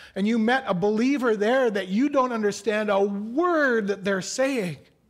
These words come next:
but you hear them pray, how do you feel? "That's my sister. We are part of the same family.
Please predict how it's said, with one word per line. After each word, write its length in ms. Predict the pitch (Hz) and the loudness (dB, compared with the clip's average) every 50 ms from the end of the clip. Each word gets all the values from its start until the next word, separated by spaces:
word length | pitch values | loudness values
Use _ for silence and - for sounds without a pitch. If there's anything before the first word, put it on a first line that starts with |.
| _ _ - - - - | _ _ -20 -20 -12 -6
but 140 | - 262 240 | -4 -4 -2
you 160 | 247 277 269 | -2 -2 -2
hear 300 | 233 - 262 269 269 254 | -2 -2 -2 -2 -2 -2
them 220 | 220 233 208 196 180 | -2 -2 -2 -2 -4
pray, 500 | - - 233 254 269 285 294 285 262 - - - - | -4 -2 -2 -2 0 -2 -4 -6 -8 -10 -14 -8 -2
how 180 | - 262 269 | 0 0 0
do 80 | 254 247 | 0 -2
you 100 | 247 247 | -2 -4
feel? 560 | - - - 233 226 196 180 160 156 - - _ _ _ _ _ _ _ _ _ - - - - - - - _ - | -4 -6 -4 -2 -2 -2 -2 -2 -6 -10 -14 _ _ _ _ _ _ _ _ _ -20 -20 -20 -20 -20 -20 -20 _ -12
"That's 380 | - - - - - - - | -10 -10 -10 -10 -12 -10 -6
my 180 | 240 240 262 220 | -4 -2 -2 -2
sister. 840 | - - - - 302 - - - - - 254 254 254 247 240 247 - - - - _ _ _ _ _ _ _ _ _ _ _ _ _ _ _ _ _ _ _ _ _ _ _ _ _ _ _ _ _ _ _ _ _ _ _ _ _ | -4 -4 -6 -6 -8 -8 -8 -10 -10 -12 -14 -14 -12 -12 -14 -14 -16 -18 -20 -20 _ _ _ _ _ _ _ _ _ _ _ _ _ _ _ _ _ _ _ _ _ _ _ _ _ _ _ _ _ _ _ _ _ _ _ _ _
We 180 | 269 262 294 302 | -2 0 0 2
are 140 | 262 262 262 | 2 0 0
part 320 | 262 - 311 302 302 269 | 0 0 0 0 0 -2
of 60 | 254 | -4
the 100 | 277 269 | -4 -4
same 400 | - - - 320 285 302 320 269 | -4 -4 -4 -6 -6 -6 -6 -8
family. 1040 | - - - 302 277 269 302 339 339 339 339 330 330 294 285 269 233 190 170 123 95 | -10 -10 -8 -6 -4 -4 -4 -4 -4 -4 -4 -4 -4 -4 -6 -6 -6 -6 -8 -8 -10